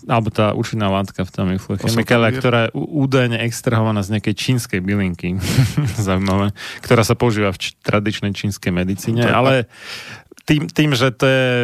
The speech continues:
Speaker 1: vyťahnuté z toho a nie sú tam tie ďalšie látky, tak to, je to také sporné, no.
Speaker 2: No takže, ak si dobre pamätám, tak pôvodne mala byť expirácia tri a pol roka a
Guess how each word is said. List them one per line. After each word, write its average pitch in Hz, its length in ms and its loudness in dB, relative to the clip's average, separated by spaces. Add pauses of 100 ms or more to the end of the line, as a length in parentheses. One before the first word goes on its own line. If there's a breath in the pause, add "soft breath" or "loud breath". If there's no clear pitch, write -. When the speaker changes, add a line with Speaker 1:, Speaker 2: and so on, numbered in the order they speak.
(120)
Speaker 1:
vyťahnuté 113 600 0
z 107 140 -2
toho 113 340 2
a 107 120 0
nie 107 80 -2
sú 107 100 -4
tam 110 160 -2
tie 104 100 -4
ďalšie 104 420 0
látky, 104 480 0
tak 98 260 -4
to, - 160 -8
je 101 160 0
to 92 120 -2
také 95 340 -2
sporné, 87 440 -2
no. 85 240 -2 (540 loud breath)
Speaker 2:
No 113 120 2
takže, 113 260 2
ak 117 120 2
si - 80 -2
dobre 117 220 2
pamätám, 110 420 0
tak 104 160 -2
pôvodne 110 320 0
mala 107 220 2
byť 101 180 0
expirácia 107 580 0
tri 104 160 -2
a 110 80 2
pol 98 160 -2
roka 95 320 0
a 110 200 0